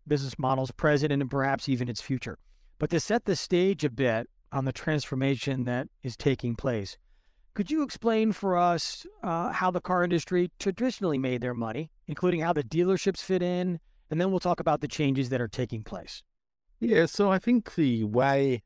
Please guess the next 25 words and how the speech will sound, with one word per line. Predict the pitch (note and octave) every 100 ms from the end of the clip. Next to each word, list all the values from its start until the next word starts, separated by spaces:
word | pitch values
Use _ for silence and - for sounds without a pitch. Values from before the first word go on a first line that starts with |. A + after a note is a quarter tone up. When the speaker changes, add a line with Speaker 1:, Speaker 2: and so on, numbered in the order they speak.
| _ _
Speaker 2:
in | A2+ G#2+
which | G#2 -
you'd | G2+
characterize | - G2 G2+ G#2 G#2 F#2 F2 E2+ - -
how | G#2 G2 -
people | - G2 G2+ F#2 - - -
bought | G#2 -
cars | - F#2 F#2 F2
previously, | - F#2+ F#2 F2+ - C2+ - _ _ _ -
and | C#3+ B2
still | - G2
do, | F#2+ G#2+ B1+
of | -
course, | - - - - _ _ _ _ -
is | C3+ B2 A#2 A2+ G2 - _ _ _ _
there | - C3+ C3+
was | B2 A2+ A#2+ - -
a | A#2 A2
single | - - D#3 D3+ C3+ A#2
selling | - - A2+ G2+ G2+
opportunity | F#2 F#2+ - F#2 E2 - - _ _ _ _ _
where | A2+ G#2 F#2
people | - A2 - G2
would | F#2 F#2 -
purchase, | G2+ F2 - F2 -